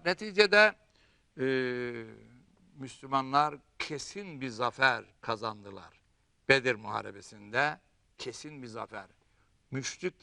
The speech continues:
ileri gelenlerin hepsi orada öldürüldü. Hepsi orada öldürüldü.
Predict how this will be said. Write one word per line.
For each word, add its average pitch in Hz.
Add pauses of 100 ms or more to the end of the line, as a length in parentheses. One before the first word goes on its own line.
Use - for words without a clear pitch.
(140)
ileri 135
gelenlerin 117
hepsi 151 (140)
orada 120 (240)
öldürüldü. 104 (880)
Hepsi 160
orada 123
öldürüldü. 120